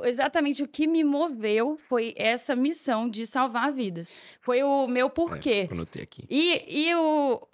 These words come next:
Speaker 1: as Forças Armadas, elas têm muitas pessoas até que não necessariamente o, a motivação não é financeira.
Speaker 2: Uhum.
Speaker 1: E é o meu caso. A minha motivação é porque eu sou apaixonada pela missão,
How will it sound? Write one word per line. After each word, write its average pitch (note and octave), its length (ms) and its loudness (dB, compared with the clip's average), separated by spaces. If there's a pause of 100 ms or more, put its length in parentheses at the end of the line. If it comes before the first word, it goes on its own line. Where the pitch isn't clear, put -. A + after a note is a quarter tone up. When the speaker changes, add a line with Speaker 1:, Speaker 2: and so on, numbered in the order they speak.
(160)
Speaker 1:
as B3 360 -2
Forças D4 460 -2
Armadas, A3+ 680 0
elas A#3+ 320 0
têm B3+ 180 0
muitas D4 420 0
pessoas C4+ 420 -2
até B3+ 240 -2
que D4 220 -4 (300)
não D4 600 2
necessariamente B3+ 920 -2
o, - 180 -4
a A3+ 60 4
motivação B3+ 680 -2
não B3+ 260 2
é C4+ 100 0
financeira. A#3 760 0 (340)
Speaker 2:
Uhum. F#2+ 80 -20 (120)
Speaker 1:
E A#3 200 0
é B3+ 140 2
o C4+ 40 2
meu C#4+ 180 0
caso. A3+ 420 -2 (260)
A G#3+ 160 0
minha C#4 220 0
motivação C#4 880 0
é A#3+ 100 2
porque - 160 -4
eu B3+ 60 2
sou C#4+ 140 0
apaixonada C#4 760 0
pela B3+ 280 0
missão, A#3 600 0